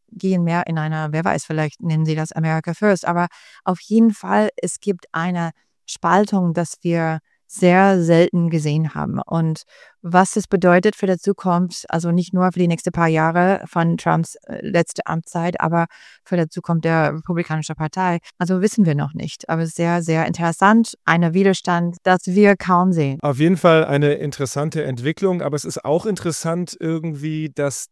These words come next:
Speaker 2: das jetzt, äh, wie wir in der letzten Folge gesagt haben, dass der Strohhalm war, der dem Kamel das, den Rücken gebrochen hat. Es ist ja auch ein, ein furchtbares Thema, äh, keine Frage, äh, das will ich gar nicht einschränken. Ich sag nur, es gab natürlich eine Menge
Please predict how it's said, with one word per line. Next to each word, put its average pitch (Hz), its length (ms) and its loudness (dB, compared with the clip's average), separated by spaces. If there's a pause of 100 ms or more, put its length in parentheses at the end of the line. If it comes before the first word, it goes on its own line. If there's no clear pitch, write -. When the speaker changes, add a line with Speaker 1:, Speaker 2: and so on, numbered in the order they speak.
(180)
Speaker 2:
das 160 380 -4
jetzt, - 580 -8
äh, 113 180 -8
wie 120 80 -4
wir 120 80 -2
in 117 60 -4
der 117 100 -4
letzten 123 240 -6
Folge 123 340 -4
gesagt 113 400 -6
haben, 120 340 -4
dass 120 280 -4
der 120 160 -2
Strohhalm 131 460 -2
war, 120 120 -2
der 117 160 -2
dem 113 160 -4
Kamel 120 320 -2
das, 117 240 -6
den 120 160 -4
Rücken 123 300 -4
gebrochen 113 500 -6
hat. 110 240 -6
Es 143 160 0
ist 202 140 2
ja 190 100 8
auch 139 140 2
ein, 139 340 -4
ein 131 140 -10
furchtbares 135 440 0
Thema, 147 360 2
äh, - 300 -12 (120)
keine 139 240 -4
Frage, 131 480 -2 (180)
äh, 120 140 -10
das 120 220 -14
will 139 80 -10
ich 127 100 -14
gar 127 100 -6
nicht 123 220 -8 (540)
einschränken. 131 640 -4
Ich 110 120 -10
sag 170 180 2
nur, 139 340 0
es - 120 -16
gab 151 200 -4
natürlich 139 460 -8
eine 131 120 -6
Menge 156 320 -2